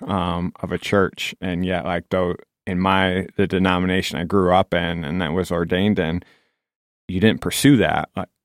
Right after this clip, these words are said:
you know, it got questions from ordination boards. Uh, "Why should we ordain a youth pastor?" Um,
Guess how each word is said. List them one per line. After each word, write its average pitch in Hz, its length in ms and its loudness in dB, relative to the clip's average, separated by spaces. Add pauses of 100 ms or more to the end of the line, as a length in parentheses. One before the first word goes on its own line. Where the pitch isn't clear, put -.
(100)
you 104 100 -2
know, 90 160 0
it 95 220 -4
got 92 280 2 (100)
questions 90 640 0
from 90 200 -6
ordination 90 560 -2
boards. 87 560 -2
Uh, 73 320 -4 (200)
"Why 98 240 0
should 98 200 -2
we 98 140 4
ordain 87 340 0
a 82 40 -4
youth 82 400 -4
pastor?" - 600 -10 (200)
Um, 82 520 -4